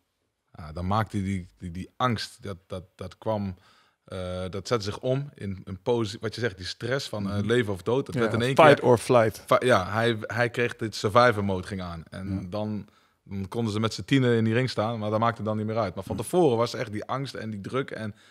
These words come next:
Speaker 1: in één keer, bam, kom je in die flow en dan, huppakee,
Speaker 2: Ja.
Speaker 1: daar ga je. Maar wat ga je doen? Wat ga je doen? Ga je, ga je rennen of ga je in de aanval, weet
Speaker 2: Ja.
Speaker 1: je wel?
Speaker 3: Ja.
Speaker 2: Ja, ik denk dat het ook heel veel te maken heeft met hoe iemand, eh, het begint al bij iemand zijn jeugd, weet je. Hoe is hij
Speaker 1: Ja.
Speaker 2: opgegroeid, in welke
Speaker 1: Ja.
Speaker 2: situaties?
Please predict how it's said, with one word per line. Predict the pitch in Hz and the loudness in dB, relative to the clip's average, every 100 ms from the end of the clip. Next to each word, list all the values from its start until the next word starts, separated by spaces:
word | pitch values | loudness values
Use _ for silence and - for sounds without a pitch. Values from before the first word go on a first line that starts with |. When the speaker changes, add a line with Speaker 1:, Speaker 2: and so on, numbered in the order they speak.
| _ | _
Speaker 1:
in | - | -8
één | 127 135 | -6 -4
keer, | 110 | -4
bam, | 98 113 - | -2 -2 -2
kom | 127 | -2
je | 107 | -2
in | |
die | 95 | -4
flow | - 123 156 185 - | 0 2 2 0 -10
en | 110 104 | -8 -6
dan, | 101 98 104 _ - | -6 -6 -12 _ -2
huppakee, | 110 104 95 | -2 -2 -6
Speaker 2:
Ja. | 87 | -8
Speaker 1:
daar | 92 | -4
ga | 117 104 | -2 -2
je. | 85 - - | -4 -12 -8
Maar | 107 | 4
wat | 151 156 | 4 6
ga | 156 | 4
je | 139 | 4
doen? | 135 92 - | 2 -4 -8
Wat | - 123 | -8 -4
ga | 135 | -2
je | 127 | -2
doen? | 98 | -4
Ga | 107 | -4
je, | 104 101 98 | -4 -4 -6
ga | 107 | -8
je | 101 95 | -8 -6
rennen | 95 135 170 220 _ _ _ _ | 0 0 0 -6 _ _ _ _
of | - 107 | -10 -8
ga | 127 117 | -4 -2
je | 117 113 | -2 -2
in | 117 | 0
de | 120 | 0
aanval, | 113 95 82 82 | 0 -2 -8 -8
weet | 85 | -8
Speaker 2:
Ja. | 110 | -6
Speaker 1:
je | 131 | -2
wel? | 123 | -2
Speaker 3:
Ja. | 117 107 - | -2 -6 -2
Speaker 2:
Ja, | 151 | 0
ik | 147 | 4
denk | 147 | 6
dat | 135 | 6
het | 131 | 6
ook | 131 | 4
heel | 143 | 2
veel | 123 | 2
te | |
maken | 123 117 | 4 4
heeft | 110 107 | 4 0
met | 104 | 0
hoe | 110 | 2
iemand, | 117 104 95 95 | 2 2 0 -4
eh, | |
het | 92 | -4
begint | 98 143 131 | -2 0 2
al | 113 | 4
bij | 104 | 4
iemand | 104 98 | 4 0
zijn | 98 | 2
jeugd, | 107 113 101 | 4 4 2
weet | 95 85 | -2 -2
je. | |
Hoe | 98 120 | 0 0
is | |
hij | 156 | 0
Speaker 1:
Ja. | 131 | -2
Speaker 2:
opgegroeid, | - - 117 104 | -4 -2 -2 0
in | 107 | 2
welke | 110 | 2
Speaker 1:
Ja. | - | 0
Speaker 2:
situaties? | 110 110 107 104 107 | 0 0 0 -2 -6